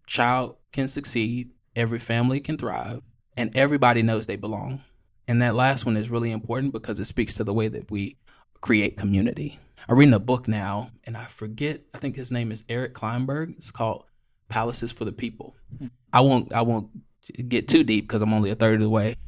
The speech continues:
Speaker 1: <laughs> through the book. But his whole premise, you know, this, this thing, Palaces for the People, comes from, you know, there was a,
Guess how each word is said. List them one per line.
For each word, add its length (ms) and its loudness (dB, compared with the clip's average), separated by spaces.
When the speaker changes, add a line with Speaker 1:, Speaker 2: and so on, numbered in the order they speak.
Speaker 1:
<laughs> 0 -
through 160 2
the 120 4
book. 320 2
But 180 0
his 120 -2
whole 240 4
premise, 800 0
you 60 2
know, 100 2
this, 200 -4
this 260 -12
thing, 220 0
Palaces 420 0
for 100 -8
the 80 -6
People, 280 2
comes 240 0
from, 400 0
you 120 -2
know, 80 2
there 160 4
was 140 2
a, 280 0